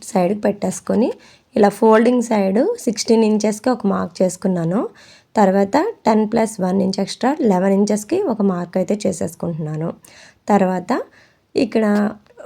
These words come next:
నెక్ విడ్త్ టూ అండ్ హాఫ్ తీసుకుంటున్నాను. మ్యాక్సిమం కామన్గా ఉంటుందండి, థర్టీ, ట్వంటీ ఎయిట్, థర్టీ,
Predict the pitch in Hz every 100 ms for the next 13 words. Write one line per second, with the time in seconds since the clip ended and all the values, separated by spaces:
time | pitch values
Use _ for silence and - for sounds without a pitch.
0 | - _ 208 214 208 - 240 208 - 165
1 | - _ _ _ _ _ _ 233 226 196
2 | 202 196 190 175 170 - 180 165 160 156
3 | 196 392 _ _ _ _ _ _ - 202
4 | 190 170 175 196 220 220 208 185 180 196
5 | 208 202 190 175 170 226 403 - - _
6 | _ - 185 170 185 170 - - 202 196
7 | 196 190 185 185 190 - _ - 190 160
8 | 175